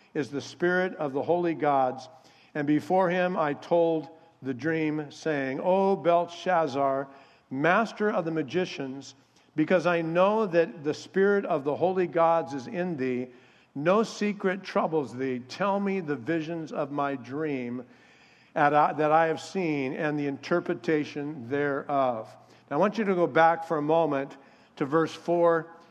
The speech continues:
and five. He says, "I was at rest in my house, flourishing in my palace." This is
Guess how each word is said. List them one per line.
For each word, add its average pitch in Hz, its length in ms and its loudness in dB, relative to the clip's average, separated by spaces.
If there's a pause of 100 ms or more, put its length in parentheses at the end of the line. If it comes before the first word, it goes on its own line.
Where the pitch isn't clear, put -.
(200)
and 139 160 -4
five. 139 520 2
He 160 160 -2
says, 156 420 2 (260)
"I 165 180 6
was 151 200 -2
at 156 100 0
rest 165 540 4 (300)
in 180 120 -2
my 180 220 2
house, 147 480 0 (280)
flourishing 180 760 0 (200)
in 160 180 0
my 147 320 2 (240)
palace." 127 640 0 (460)
This 214 220 2
is 185 240 -2